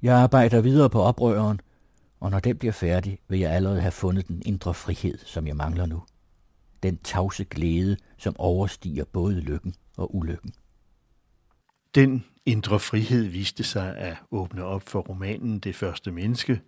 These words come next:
Speaker 2: som i øvrigt aldrig omtales under den titel i brevene til Maria, men som langsomt fik tvivlen og det tvangsbetonede ved skriveprocessen til at forsvinde i den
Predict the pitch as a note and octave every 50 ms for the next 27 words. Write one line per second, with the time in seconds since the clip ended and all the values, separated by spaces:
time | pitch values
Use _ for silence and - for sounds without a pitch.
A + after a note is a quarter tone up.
0 | _ _ - - - D#2+ D#2 D#2+ - - F#2+ F#2 F2 F#2 - D#2 E2+ F#2 G2 -
1 | A2 F2+ F2 F#2+ A2 - - D3 B2 A2 G2 G2 - - - - - F#2+ F2+ E2+
2 | E2+ - G2 - - - - A#2 A2+ C#3 B2 G#2+ F#2+ - G2 G2 G2+ A2 A#2+ A2+
3 | - - G#2 F#2 F2+ F2 G#2 B2+ D3+ C#3+ C3 B2 - - - - - - - -
4 | - - - _ _ _ - C#3 C3+ C3 - D#3+ D3+ D3+ C#3+ D3 - - A2 G#2+
5 | A2 G#2+ - C3+ A#2+ A2 - - - A2 G2+ - - - _ _ - - A#2 G#2+
6 | A#2 - C3 B2+ B2 A#2+ B2 B2+ - G2 F2 - F#2+ F2+ E2 - _ - - G#2
7 | G#2+ A2+ - - G#2+ G2 - - G2 F#2+ G#2 G#2+ G2+ G2 F#2 F#2 E2+ - - -
8 | F#2 F#2+ G2 - - G#2+ F#2 - G2+ F#2+ - - F#2+ F2 - G#2 F2 E2 - -
9 | - - A2+ A#2+ C3+ C#3 C3 B2 - _ _ _ _ _ _ _ - B2+ A#2 C3
10 | A#2+ A2+ F#2